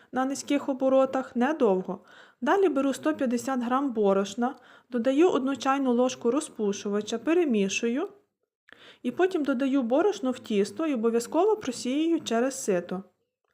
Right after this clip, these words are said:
Борошно додаю за два рази, кожного разу перемішую силіконовою лопаткою, а потім збиваю міксером приблизно півхвилини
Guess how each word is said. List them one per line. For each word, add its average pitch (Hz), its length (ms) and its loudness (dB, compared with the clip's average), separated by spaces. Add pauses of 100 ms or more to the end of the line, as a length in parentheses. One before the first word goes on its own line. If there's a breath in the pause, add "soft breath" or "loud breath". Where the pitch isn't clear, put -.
(280 loud breath)
Борошно 359 440 2
додаю 247 420 0
за 233 120 0
два 254 200 2
рази, 196 420 2 (300 loud breath)
кожного 285 380 0
разу 370 280 2
перемішую 262 580 0
силіконовою 262 720 0
лопаткою, 185 680 -2 (480 loud breath)
а 233 100 0
потім 349 300 0
збиваю 277 460 0
міксером 254 480 0
приблизно 254 520 0
півхвилини 254 760 0